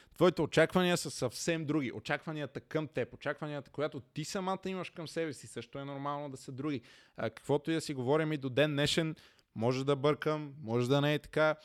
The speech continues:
Сещам се съответно за теб и за B-Boy Слав, които са имена Зак,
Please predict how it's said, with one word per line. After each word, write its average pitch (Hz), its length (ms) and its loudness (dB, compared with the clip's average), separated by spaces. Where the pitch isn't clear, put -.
Сещам 156 380 2
се - 100 -10
съответно 147 540 -2
за 110 180 -2
теб - 400 -4
и 151 120 -4
за 123 120 -2
B-Boy 143 340 0
Слав, 156 300 2
които - 320 -6
са 151 280 0
имена 143 380 4
Зак, 120 520 0